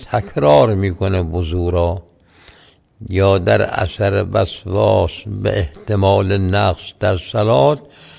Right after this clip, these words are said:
نماز را تکرار می‌کنه، آیا این تکرار عمل ناشی از وسواس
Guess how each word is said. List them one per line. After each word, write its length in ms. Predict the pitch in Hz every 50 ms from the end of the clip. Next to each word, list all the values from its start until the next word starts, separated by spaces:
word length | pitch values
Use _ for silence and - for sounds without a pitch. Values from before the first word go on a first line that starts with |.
| - - _ _ _ _
نماز 640 | 98 95 98 101 107 120 135 151 156 156 151 131 120
را 220 | 123 120 123 117
تکرار 800 | 110 - - - - 107 98 - - - 117 120 117 117 110 101
می‌کنه، 640 | 98 87 92 90 85 - 101 92 90 85 85 90 101 98 - _ _ _ _ _ _ _ _ _ _ - - _ _ _ _ _ _ _ _ _ _
آیا 260 | 117 127 147 156 151
این 420 | - - - - - 151 160 156
تکرار 800 | - - - - 107 104 - - 101 104 104 101 98 104 101 98
عمل 540 | 95 110 - 107 104 101 104 104 101 104 101
ناشی 640 | 101 104 98 98 98 95 - - - 101 95 95
از 280 | 92 - - 107 98 87
وسواس 920 | 85 85 87 92 98 90 - - - 107 113 127 135 135 120 107 90 -